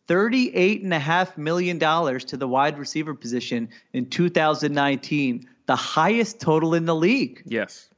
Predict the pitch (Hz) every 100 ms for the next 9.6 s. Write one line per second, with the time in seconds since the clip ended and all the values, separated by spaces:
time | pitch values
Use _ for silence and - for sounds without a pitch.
0 | _ _ _ _ _ _ _ 147 202 320
1 | - 240 269 269 170 120 139 151 139 160
2 | 165 190 240 214 247 196 160 160 - 156
3 | 160 160 156 214 214 180 135 117 117 117
4 | 107 104 _ _ - 107 104 107 110 160
5 | - _ _ _ _ _ _ _ _ _
6 | _ - 123 120 127 143 139 127 147 143
7 | 120 143 131 143 131 127 147 175 127 127
8 | 127 131 127 131 127 120 113 139 151 135
9 | 131 127 127 151 147